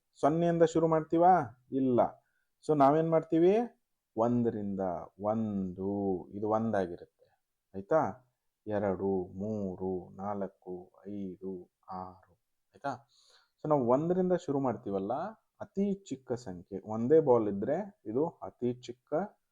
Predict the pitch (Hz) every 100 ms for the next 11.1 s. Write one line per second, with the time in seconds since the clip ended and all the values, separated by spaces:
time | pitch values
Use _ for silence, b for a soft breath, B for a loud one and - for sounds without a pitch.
0 | _ _ _ _ _ _ 101 98 - 98
1 | 92 - _ 104 110 117 104 95 92 95
2 | - 92 - 104 101 101 98 95 123 180
3 | - _ _ - 196 - - 101 - 101
4 | - 95 113 175 160 160 160 156 131 98
5 | 98 - _ _ _ _ _ - 120 131
6 | 151 147 143 117 131 143 151 147 120 135
7 | 135 156 156 151 143 151 175 240 - _
8 | 101 123 123 170 202 202 _ _ _ -
9 | 131 131 123 110 - 117 98 98 117 165
10 | 196 - _ _ _ - 110 110 110 107